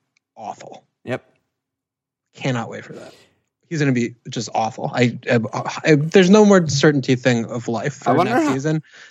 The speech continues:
Speaker 1: than him being in both of our teams and him being fucking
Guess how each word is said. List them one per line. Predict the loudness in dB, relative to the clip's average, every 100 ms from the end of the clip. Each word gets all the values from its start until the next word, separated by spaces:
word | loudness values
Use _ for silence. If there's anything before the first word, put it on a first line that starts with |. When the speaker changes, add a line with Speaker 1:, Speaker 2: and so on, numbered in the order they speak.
| -6
Speaker 1:
than | -2
him | 0 2
being | 2 4
in | 4
both | 2
of | 2
our | -2
teams | 0 0 0
and | 0
him | 0
being | 2 0
fucking | -4 -2 -2 -2 -4 -6